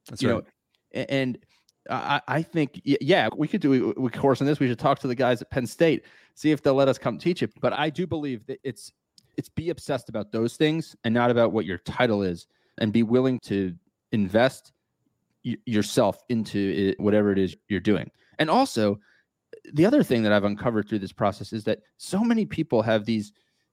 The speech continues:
Speaker 2: these non-traditional, quote unquote, paths to wherever they get to. And that's the other thing too. It, it's so many people are focused on, "What am I gonna major in? What am I gonna go to graduate school?" Eh,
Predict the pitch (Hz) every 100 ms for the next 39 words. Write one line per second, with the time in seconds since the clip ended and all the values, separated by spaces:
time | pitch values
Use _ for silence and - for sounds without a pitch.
0 | - 120 117 120 131 151 147 - 117 127
1 | 113 104 - 117 104 104 - 113 101 -
2 | - 120 107 - - - 110 113 117 127
3 | 107 104 87 104 117 - - - - _
4 | _ _ - 113 160 214 - 165 113 101
5 | 95 - 156 107 78 123 - - _ -
6 | 180 196 170 - 151 113 107 127 117 92
7 | 160 175 160 127 107 123 151 107 92 92
8 | - _ 127 170 170 147 139 135 131 123
9 | 151 160 104 - 76 - _ _ _ _
10 | _ - -